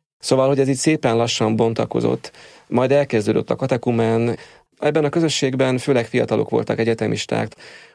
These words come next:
A jezsuita atyáknál egy szerzetes nővér kísért még minket,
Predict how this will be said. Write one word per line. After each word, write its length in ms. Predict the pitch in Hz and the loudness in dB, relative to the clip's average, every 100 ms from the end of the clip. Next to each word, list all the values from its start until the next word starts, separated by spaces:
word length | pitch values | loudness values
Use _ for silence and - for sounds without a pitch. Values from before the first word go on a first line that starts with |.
| _ _ | _ _
A 260 | - 107 107 | -6 -2 0
jezsuita 520 | 117 110 110 113 110 | 0 0 0 0 0
atyáknál 760 | - 110 - 57 - - 110 | -2 -2 -2 -4 -2 -2 0
egy 80 | 107 | -2
szerzetes 500 | - 113 113 110 110 | 0 -2 -2 -4 -4
nővér 460 | 110 110 110 110 - | -2 0 0 -2 -2
kísért 360 | 113 - 107 | -4 -2 -4
még 180 | 110 107 | -2 0
minket, 460 | 110 110 113 113 | 0 0 0 -2